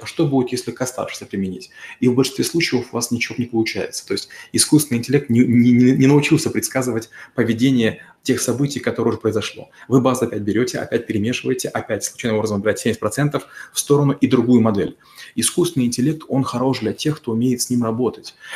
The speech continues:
Скажем, я с искусственным интеллектом работаю уже двадцать восемь лет. И вот даже сегодня, когда я писал статью, я сделал шесть моделей, и из них, э, взлетело только три.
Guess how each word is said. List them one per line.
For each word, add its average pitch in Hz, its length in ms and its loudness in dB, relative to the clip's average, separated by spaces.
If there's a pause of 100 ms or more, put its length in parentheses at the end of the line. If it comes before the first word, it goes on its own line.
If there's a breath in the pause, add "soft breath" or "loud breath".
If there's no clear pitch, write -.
(140 loud breath)
Скажем, 117 360 -2
я 135 320 0
с - 80 -10
искусственным - 420 -6
интеллектом 123 340 -6
работаю 104 460 -4
уже 107 280 -4
двадцать 104 500 -4
восемь 110 340 0
лет. 104 280 -2 (720 loud breath)
И 127 80 0
вот 123 140 4
даже 120 180 0
сегодня, 120 380 4
когда - 180 0
я 101 80 2
писал - 240 -4
статью, 117 380 -2
я 110 160 2
сделал 107 500 -2
шесть - 280 0
моделей, 139 440 2
и 113 280 -2
из 101 120 -4
них, 147 420 -2
э, 104 120 -6
взлетело 110 500 -2
только 151 300 -4
три. 120 320 0